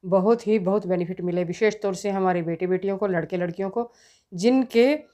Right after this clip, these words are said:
विवाह में देरी हो रही है, जिनके रिश्तों के लिए मुश्किल हो रही है। मैं,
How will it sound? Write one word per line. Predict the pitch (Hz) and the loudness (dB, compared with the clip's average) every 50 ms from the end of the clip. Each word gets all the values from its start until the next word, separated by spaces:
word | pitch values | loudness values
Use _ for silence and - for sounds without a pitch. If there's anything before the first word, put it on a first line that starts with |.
| _ _ _ _ _ | _ _ _ _ _
विवाह | 196 180 208 190 202 214 220 240 247 240 - 202 | -2 -2 0 4 6 6 8 8 6 4 4 0
में | 202 202 208 226 247 240 190 160 | -4 -2 0 2 2 0 0 0
देरी | 196 196 190 202 | 0 0 0 -2
हो | 202 185 202 190 | -2 -2 -2 -2
रही | 185 190 185 202 196 196 | -2 -2 -2 -2 -4 -2
है, | 208 214 220 214 _ 180 | -4 -4 -6 -8 _ -8
जिनके | 156 185 180 165 175 185 | -4 -4 -4 -2 -2 -4
रिश्तों | 175 175 170 - - 190 190 175 | -4 -4 -6 -8 -6 -6 -6 -6
के | 170 - 190 185 | -4 -2 -2 -2
लिए | 170 165 170 175 | 0 0 -2 0
मुश्किल | 170 170 165 - - 208 202 | 0 -2 -4 -4 -4 -4 -2
हो | 202 208 208 | 2 2 2
रही | 196 202 202 190 202 | 2 2 0 0 0
है। | 202 202 202 202 - _ _ _ _ _ _ _ _ _ _ - | -2 -2 -2 -6 -10 _ _ _ _ _ _ _ _ _ _ -6
मैं, | 196 202 208 226 254 277 285 277 247 220 208 | -2 4 6 6 8 8 6 4 2 0 -4